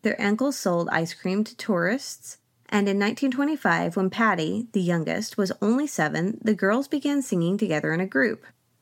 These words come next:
By nineteen thirty, the girls had won the Orpheum Talent Show in Minneapolis. The Orpheum circuit had closed two years previously, but the Radio Keith Orpheum Company,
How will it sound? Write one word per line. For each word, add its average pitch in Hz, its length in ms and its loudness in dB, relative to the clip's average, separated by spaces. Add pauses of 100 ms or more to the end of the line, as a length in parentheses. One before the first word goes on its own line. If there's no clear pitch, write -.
(120)
By 247 100 4
nineteen 359 400 0
thirty, 208 380 2
the 226 120 2
girls 208 300 2
had 247 160 2
won 208 180 2
the 202 100 0
Orpheum 214 480 2
Talent 175 360 0
Show 208 200 0
in 170 160 0
Minneapolis. 165 920 -2 (340)
The 240 100 0
Orpheum 392 380 0
circuit 220 440 0
had 220 220 -2
closed 190 400 -2
two 214 140 0
years 196 260 0
previously, 180 840 0
but 240 200 0
the 240 80 2
Radio 302 400 0
Keith 226 480 -2
Orpheum 185 440 -2
Company, 165 460 -2